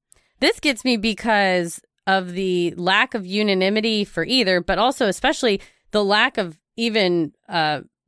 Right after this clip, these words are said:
like, you know, Lugo was eleven to one, but eight to four on Doorbal. I feel like Doorbal was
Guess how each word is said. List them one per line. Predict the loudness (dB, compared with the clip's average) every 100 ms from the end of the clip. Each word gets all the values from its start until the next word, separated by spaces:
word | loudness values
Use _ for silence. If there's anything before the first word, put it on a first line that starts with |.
| _ -8
like, | -2 0 0 -2
you | 0
know, | 0 -2
Lugo | -2 0 2 2
was | 0
eleven | 0 0 0
to | -2
one, | 0 0
but | 0 0
eight | -2 -2
to | -4
four | 0 2
on | 2
Doorbal. | 0 0 2 2
I | 0
feel | 0
like | 0 0
Doorbal | 0 2 0
was | -2